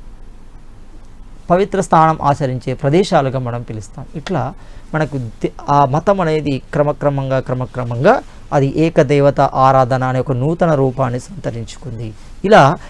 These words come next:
మతం అనేది వివిధ రూపాలతో నేటి సమాజంలో అది కలిసి ఉంది. అత్యధికంగా గమనిస్తే ప్రస్తుత సమాజం,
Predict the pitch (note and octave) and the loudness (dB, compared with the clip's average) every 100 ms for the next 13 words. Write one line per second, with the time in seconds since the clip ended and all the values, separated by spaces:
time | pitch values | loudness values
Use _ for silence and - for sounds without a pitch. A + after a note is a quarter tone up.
0 | - D3 F3 A#3+ G#3+ F#3+ F3 D#3 D3+ D3+ | -2 2 6 6 6 4 4 2 2 2
1 | C#3+ D3 D3 D3+ D3 D3 C3 C3+ B2+ - | 2 2 4 4 6 2 0 -2 -4 -4
2 | C3 G3+ A3 G3+ F#3 D3 D#3 - - C#3 | 0 2 2 0 2 2 0 -8 -8 -4
3 | C#3 - C3 B2+ C#3 A#2+ A#2 A#2+ A2+ A2 | -4 -2 -4 -2 -4 -4 -4 -2 -4 -6
4 | - - C#3+ - F#3+ G3 E3 C#3+ C#3 C3 | -12 -4 -2 4 4 4 2 2 2 2
5 | B2 B2+ - A#3 C#4 - D#3 D#3+ D3 - | -2 -4 4 4 4 -4 -4 -2 -4 -2
6 | C3+ F3+ F3+ F#3+ | 4 4 4 2